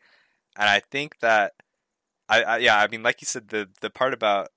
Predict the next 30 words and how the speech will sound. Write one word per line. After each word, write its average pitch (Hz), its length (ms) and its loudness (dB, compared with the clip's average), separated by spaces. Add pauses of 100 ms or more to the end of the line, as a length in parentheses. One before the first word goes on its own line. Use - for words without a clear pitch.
(120)
like, 98 240 -8
the 98 80 -10
contractors 104 540 -6
and 95 60 -14
stuff, - 200 -10
like, 101 160 -6
actual 147 460 0
legal 120 460 -4 (200)
stuff 147 420 -4 (260)
is, 104 220 -10
like, 98 220 -4
w-, 113 600 -20 (1080)
it's 113 180 -6
gonna, 147 380 2 (200)
like, 117 280 -2
there, 120 140 0
something 160 340 -2
has 110 240 2
to 101 80 -10
come 95 160 -12
out 87 120 -4
of 82 80 -10
this 76 220 -16
at - 100 -20
this 87 140 -8
point - 280 -14
is 87 160 -16
basically 87 500 -12
my 85 180 -14
thing. 78 320 -20